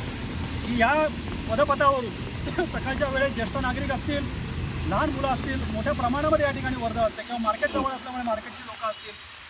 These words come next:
सेल्फी काढायला तरुणाई या ठिकाणी उभी असते आणि अशा पद्धतीने जर हा काचेचा जो बनवलेला पदपथ आहे,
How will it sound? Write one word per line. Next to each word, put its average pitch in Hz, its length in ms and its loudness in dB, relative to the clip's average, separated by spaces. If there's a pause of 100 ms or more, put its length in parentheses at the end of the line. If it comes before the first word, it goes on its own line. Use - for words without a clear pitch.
सेल्फी 240 260 -2
काढायला 269 280 0
तरुणाई 254 380 -2
या 247 80 0
ठिकाणी 233 280 -4
उभी 214 160 -6
असते 202 220 -2
आणि 208 120 -2
अशा 196 240 -4
पद्धतीने 240 500 -8
जर 254 160 -8 (580)
हा 220 100 2
काचेचा 247 760 0 (720)
जो 233 240 -2
बनवलेला 247 320 0
पदपथ 240 440 2
आहे, 175 180 0